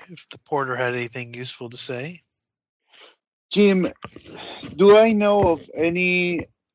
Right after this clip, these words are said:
Speaker 2: story, um, you know, like, uh, like in the Chinese, uh, folklore about dancing, children, stealing stuff,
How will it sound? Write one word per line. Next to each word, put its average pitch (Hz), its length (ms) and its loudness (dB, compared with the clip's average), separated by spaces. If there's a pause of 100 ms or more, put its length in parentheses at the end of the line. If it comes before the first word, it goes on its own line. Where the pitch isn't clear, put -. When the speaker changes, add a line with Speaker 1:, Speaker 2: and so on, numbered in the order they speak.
Speaker 2:
story, 156 800 0 (460)
um, 127 640 -4 (140)
you 165 120 -6
know, 131 220 0 (420)
like, 131 200 -4 (2000)
uh, 123 360 -6 (240)
like 127 200 -8 (440)
in 139 340 -4
the 131 680 2
Chinese, 147 1040 0 (100)
uh, 127 280 -4
folklore 147 960 0
about 131 760 0 (340)
dancing, 147 1000 -2
children, 135 840 0
stealing 131 380 -4
stuff, 120 600 0